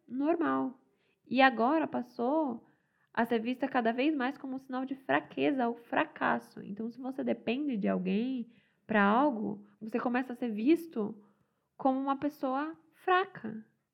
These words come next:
E isso, né, é corroborado pela enxurrada de conteúdo, que eu, como eu comentei, feito pelos coaches, e essa galera aí das redes sociais, que você sempre tem que falar e mostrar a sua melhor versão,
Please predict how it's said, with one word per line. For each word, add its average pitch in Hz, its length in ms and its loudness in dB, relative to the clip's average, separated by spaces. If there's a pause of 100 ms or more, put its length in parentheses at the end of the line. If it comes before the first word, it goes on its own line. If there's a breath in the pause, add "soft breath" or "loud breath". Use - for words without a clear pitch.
(300)
E 240 360 2
isso, 294 340 0
né, 240 340 4
é 233 120 2
corroborado 247 720 4
pela 277 220 0
enxurrada 302 460 -2
de 302 80 -4
conteúdo, 339 580 0
que 262 100 -10
eu, - 80 -4 (220)
como 262 220 -6
eu 285 40 -4
comentei, 294 640 2 (280 loud breath)
feito 233 280 2
pelos 214 300 0
coaches, 233 720 2
e 220 40 2
essa 233 200 2
galera 247 360 6
aí 202 120 4
das 196 180 0
redes 196 220 -2
sociais, 214 500 0 (840)
que 240 140 -4
você 247 240 -2
sempre 311 360 0
tem 240 300 0
que - 100 -14
falar 226 640 2
e 247 60 -4
mostrar 226 520 2
a 233 40 2
sua 226 160 -2
melhor 214 260 2
versão, 214 720 0